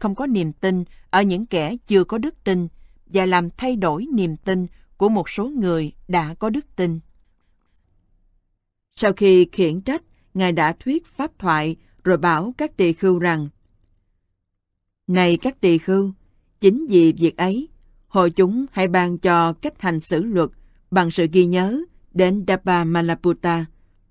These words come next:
là vị thành tựu đầy đủ về sự ghi nhớ. Và này các tỳ khưu, nên ban cho như vậy. Này các tỳ khưu, Dabba Malaputta ấy nên đi đến hội chúng,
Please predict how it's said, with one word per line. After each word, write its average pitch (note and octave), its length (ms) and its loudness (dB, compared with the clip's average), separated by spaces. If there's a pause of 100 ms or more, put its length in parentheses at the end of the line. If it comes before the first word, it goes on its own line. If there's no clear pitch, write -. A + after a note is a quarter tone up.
là F3+ 160 2
vị E3 300 2
thành E3 340 -2
tựu D#3+ 440 0
đầy E3+ 180 2
đủ E3+ 380 -2 (120)
về E3+ 220 4
sự E3 240 -2
ghi F3+ 100 4
nhớ. F3 380 -2 (1040)
Và F3+ 160 2
này E3+ 260 2
các - 220 -6
tỳ E3+ 180 2
khưu, F#3+ 340 0 (460)
nên F3+ 440 2
ban F#3+ 280 0
cho F3 220 0
như F#3 280 0
vậy. D#3+ 280 -2 (1080)
Này F3+ 280 4
các - 220 -6
tỳ E3+ 180 2
khưu, F#3 340 0 (400)
Dabba F3 580 -2
Malaputta F3 680 0
ấy F#3+ 360 -4 (360)
nên F#3 180 2
đi E3+ 160 8
đến F3 380 -2
hội D#3 240 -2
chúng, F#3 340 -2